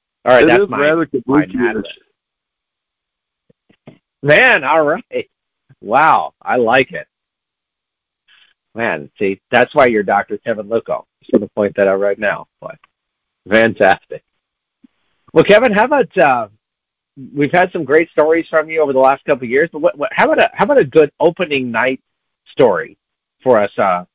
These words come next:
Speaker 1: Minnesota Wild wise?
Speaker 2: I would harken back, you know, it's funny 'cause I was just wearing a,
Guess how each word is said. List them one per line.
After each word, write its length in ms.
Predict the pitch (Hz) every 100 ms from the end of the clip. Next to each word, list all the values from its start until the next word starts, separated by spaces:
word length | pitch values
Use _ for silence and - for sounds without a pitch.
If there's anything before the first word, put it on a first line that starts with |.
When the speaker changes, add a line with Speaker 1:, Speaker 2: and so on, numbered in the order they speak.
| _ -
Speaker 1:
Minnesota 420 | 123 110 123 107
Wild 360 | 98 101 90
wise? 280 | 85 80 - - _ _ _ _ _ _ _ _ _ _ _ _ _ _ _ _ _ _ _ _ _ _ _ _ _ _ _ _ _ _ _ _ _ _ _ - - - -
Speaker 2:
I 180 | 208 302
would 480 | 339 240 160 147 - _ _ _ _ _ _ _ _ _ _
harken 460 | - 175 208 196 147
back, 360 | 123 156 156 -
you 80 |
know, 180 | 135 135
it's 100 | 127 -
funny 260 | 170 156
'cause 140 | - 120
I 120 | 131
was 160 | 127 110
just 200 | 156 -
wearing 300 | 139 139 131
a, 220 | 120